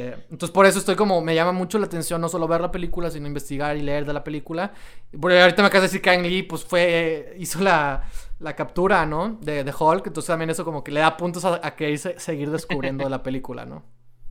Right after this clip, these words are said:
Speaker 2: Ah, sí, y hay mucha información sobre eso, o sea, hay muchas historias fascinantes.
Speaker 1: Claro.
Speaker 2: Porque, sí, también, esta película se empezó a hacer, o sea, salió un año después de Spider-Man uno,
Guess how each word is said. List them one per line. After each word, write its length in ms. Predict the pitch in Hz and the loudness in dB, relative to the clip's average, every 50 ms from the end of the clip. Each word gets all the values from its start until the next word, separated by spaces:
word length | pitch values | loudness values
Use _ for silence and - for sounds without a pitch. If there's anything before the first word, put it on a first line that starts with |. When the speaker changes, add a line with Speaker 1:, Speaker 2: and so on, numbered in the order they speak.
| - - | -8 -6
Speaker 2:
Ah, 180 | 143 135 - - | -8 -8 -8 -10
sí, 360 | - - 135 139 135 135 139 120 | -14 -12 -12 -12 -10 -12 -6 0
y 80 | 151 | 2
hay 100 | 156 165 | 2 2
mucha 220 | 185 170 - - 214 | 0 -2 -8 -8 -8
información 760 | 185 185 165 147 139 135 139 139 139 135 131 123 123 123 - - | -8 -6 -6 -4 -4 -4 -4 -4 -4 -4 -6 -6 -6 -6 -6 -6
sobre 260 | - 135 131 127 127 | -8 -8 -6 -6 -6
eso, 180 | 123 - 127 123 | -8 -8 -10 -10
o 40 | 120 | -8
sea, 280 | 127 123 120 120 117 123 | -6 -4 -4 -4 -4 -2
hay 140 | 139 151 | -2 -2
muchas 260 | 151 151 156 165 165 165 | -2 -4 -6 -6 -6 -8
historias 320 | 147 - 151 139 156 147 | -8 -8 -6 -6 -6 -6
fascinantes. 800 | - 151 139 143 135 139 131 131 127 - 123 120 113 - - - - - - - - - - - - - - - - - - - | -6 -8 -8 -8 -8 -8 -8 -8 -10 -12 -14 -16 -16 -16 -16 -14 -14 -14 -14 -14 -16 -16 -16 -18 -20 -20 -20 -20 -20 -20 -20 -16
Speaker 1:
Claro. 260 | - 139 127 123 117 | -12 -10 -8 -8 -6
Speaker 2:
Porque, 460 | 127 135 131 - 135 131 123 123 117 - - - - - - | -8 -8 -8 -6 -6 -6 -4 -6 -8 -10 -16 -20 -20 -16 -8
sí, 140 | - 156 151 | -4 -2 -2
también, 460 | - 160 151 156 156 156 151 143 - - - - - - - - - - - - - - - - - | 0 0 0 2 0 0 0 -2 -6 -10 -10 -8 -8 -10 -10 -10 -12 -12 -12 -10 -8 -8 -8 -6 -4
esta 300 | 170 165 - - 214 - | -4 -2 2 0 0 0
película 400 | 208 208 202 196 - 220 214 196 | 0 -2 -2 -2 -2 -2 -2 -2
se 80 | 175 180 | -2 -2
empezó 420 | 160 147 - 156 147 - - 151 | -4 -4 -2 -4 -4 -2 0 0
a 40 | 160 | 0
hacer, 420 | 160 - 160 151 151 156 165 165 - - - - - - - | 0 0 0 0 0 0 -2 -4 -4 -2 0 0 0 0 -2
o 100 | - 156 | -2 -2
sea, 100 | 160 185 | 0 0
salió 480 | 151 175 170 160 160 165 180 190 - - | 2 2 2 2 4 2 2 2 0 -4
un 140 | - 156 165 | -6 -2 -2
año 140 | 165 175 180 | 0 0 0
después 360 | 170 151 - - - 156 151 151 | -2 -4 -6 -6 -6 -4 -4 -4
de 60 | 160 | -6
Spider-Man 480 | - - 160 151 151 151 151 151 143 | -4 0 2 2 2 2 2 0 -2
uno, 240 | 143 143 151 156 - | -4 -4 -8 -8 -10